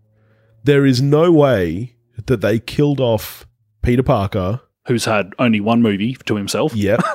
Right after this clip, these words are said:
Speaker 2: <laughs>
Speaker 1: Star-Lord. Um,
Speaker 2: Yeah,
Speaker 1: all,
Speaker 2: we
Speaker 1: all
Speaker 2: know
Speaker 1: of
Speaker 2: there's a
Speaker 1: the
Speaker 2: guy, and of course this is the problem, is that we know that they, that they're making a sequel to
Speaker 1: Yeah.
Speaker 2: Homecoming. We
Speaker 1: Yeah.
Speaker 2: know there's a Guardians of the Galaxy three.
Speaker 1: Yeah.
Speaker 2: And that's why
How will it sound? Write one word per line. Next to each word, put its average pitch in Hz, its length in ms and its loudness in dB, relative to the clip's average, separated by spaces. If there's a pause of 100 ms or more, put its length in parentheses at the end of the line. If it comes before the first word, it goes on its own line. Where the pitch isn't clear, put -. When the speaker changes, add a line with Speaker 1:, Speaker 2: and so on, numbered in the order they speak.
(100)
Speaker 2:
<laughs> 494 220 -2
Speaker 1:
Star-Lord. 127 880 -2 (540)
Um, 110 420 -6
Speaker 2:
Yeah, 143 100 -2
Speaker 1:
all, 165 300 4
Speaker 2:
we 147 120 4
Speaker 1:
all 185 60 4
Speaker 2:
know 180 120 4
Speaker 1:
of 170 60 0
Speaker 2:
there's 143 160 0
a 135 40 -6
Speaker 1:
the 151 420 -2
Speaker 2:
guy, 233 180 -10
and 214 160 -2
of 233 100 0
course 233 200 2
this 214 200 -2
is 175 120 -4
the - 80 -8
problem, 113 460 -4 (300)
is 156 180 2
that 143 220 0 (260)
we 233 280 2
know 123 300 0
that 123 240 -12
they, 117 280 -2
that - 200 -8 (340)
they're 127 120 -2
making 120 500 -4 (120)
a 135 80 -8
sequel 127 420 -4
to 120 300 -8
Speaker 1:
Yeah. 117 100 -14
Speaker 2:
Homecoming. 147 420 0 (160)
We 233 160 4
Speaker 1:
Yeah. 196 60 2
Speaker 2:
know 135 280 2
there's 131 200 2
a 131 60 0
Guardians 123 440 -2
of 127 60 -4
the 120 60 -6
Galaxy 127 420 -2
three. 135 500 -2
Speaker 1:
Yeah. 107 200 -6 (240)
Speaker 2:
And 180 140 -2
that's 185 200 0
why 139 460 0